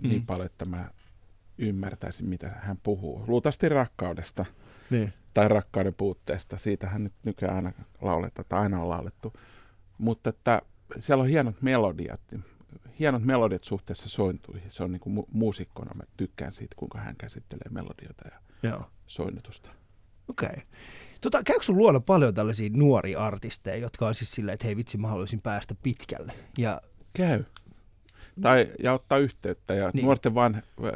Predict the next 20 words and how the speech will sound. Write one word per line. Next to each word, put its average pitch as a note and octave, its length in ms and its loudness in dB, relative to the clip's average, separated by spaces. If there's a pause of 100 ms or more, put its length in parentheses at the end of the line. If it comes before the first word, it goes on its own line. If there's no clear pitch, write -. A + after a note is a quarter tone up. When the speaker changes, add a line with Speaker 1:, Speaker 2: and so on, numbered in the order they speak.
(340)
Speaker 1:
artistien A#2 520 2
vanhemmat. F2+ 720 2 (1040)
Ja G2+ 160 -2
tota, G#2 520 -4 (840)
se - 160 0
on D#3 120 4
nykypäivänä, A2 680 0 (800)
näyttää A#2+ 280 -4
olevan A#2 220 2
trendi, B2+ 320 2
että F#2+ 120 -6
kaikki A#2+ 260 -2
haluaa G2 240 0
olla G#2 160 -2 (480)
artisteja. F#2+ 760 -4 (240)
Speaker 2:
Kaikki B2 220 -2
haluaa A#2+ 120 -2
olla B2 80 0
seuraava A#2+ 360 2
Robin. B2 320 0